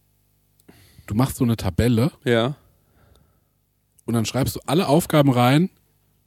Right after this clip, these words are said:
Speaker 1: die es bei uns so gibt,
Speaker 2: Ja.
Speaker 1: und nummerierst die durch.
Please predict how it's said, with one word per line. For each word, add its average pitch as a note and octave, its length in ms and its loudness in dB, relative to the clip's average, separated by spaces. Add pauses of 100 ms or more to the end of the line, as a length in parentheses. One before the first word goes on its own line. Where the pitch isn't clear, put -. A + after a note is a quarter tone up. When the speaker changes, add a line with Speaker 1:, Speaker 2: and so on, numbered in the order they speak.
(1300)
Speaker 1:
die - 60 -8
es A#2 80 -6
bei A#2 100 0
uns A#2 160 -2
so F#2+ 100 -6
gibt, - 380 -4 (100)
Speaker 2:
Ja. C#3+ 160 0
Speaker 1:
und - 60 0
nummerierst B2 460 2
die A2+ 60 -10
durch. - 340 -10